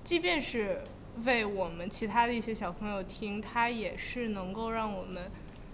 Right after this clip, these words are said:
就是更好地对待这些已经发育的人，或者就是对这个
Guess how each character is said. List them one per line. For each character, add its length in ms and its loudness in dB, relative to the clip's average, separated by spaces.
就 180 2
是 60 4
更 260 2
好 240 6
地 80 2
对 320 4
待 300 6
这 240 0
些 340 -2
已 120 -4
经 180 -4
发 220 0
育 160 0
的 100 0
人， 260 -2
或 220 -2
者 120 4
就 140 0
是 160 -4
对 240 0
这 200 0
个 240 0